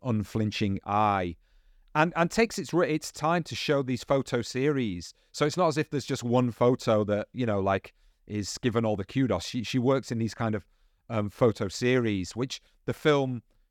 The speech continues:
does show at length, and they're really effective. And I think what it does also is it shows the idea of sort of, of sti-, still image series does ha-, can have a place in, in the cinema auditorium if it's sort of positioned right. It's not just a gallery thing, I think.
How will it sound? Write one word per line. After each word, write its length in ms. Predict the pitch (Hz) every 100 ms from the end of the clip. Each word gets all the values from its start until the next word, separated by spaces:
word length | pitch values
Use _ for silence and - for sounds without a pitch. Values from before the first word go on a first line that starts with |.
| -
does 200 | 135 117
show 400 | - 151 131 123
at 180 | 123 117
length, 440 | 113 135 123 - 123
and 120 | 120
they're 120 | 135
really 400 | 131 160 175 147
effective. 460 | 110 151 - 131 110
And 100 | 127
I 20 |
think 160 | 123
what 120 | 131 151
it 120 | 131
does 240 | 143 160
also 340 | 123 139 - 104
is 160 | 98
it 100 | 120
shows 420 | - 135 131 120 - _ _ -
the 80 | 120
idea 300 | 117 123 120
of 80 |
sort 160 | - 151
of, 180 | - - _ _ _ _
of 180 | - 107 - _
sti-, 320 | - - - -
still 300 | - 156 139
image 220 | 131 120
series 640 | - 135 143 135 104 98
does 240 | - 143 123
ha-, 100 | - _
can 180 | 143 143
have 200 | 123 117
a 40 |
place 300 | - 135 120
in, 160 | 123 107
in 360 | - 110 110 -
the 100 | 110
cinema 400 | 117 135 117 113
auditorium 800 | 113 110 98 - 127 135 101 87 - _ -
if 140 | -
it's 140 | 131 -
sort 160 | -
of 60 | -
positioned 460 | 113 127 - 120
right. 180 | 98 101
It's 120 | 95
not 140 | 139 107
just 180 | 113 117
a 40 |
gallery 460 | 101 113 135 131 110
thing, 300 | - 92 87
I 60 |
think. 360 | 87 92 87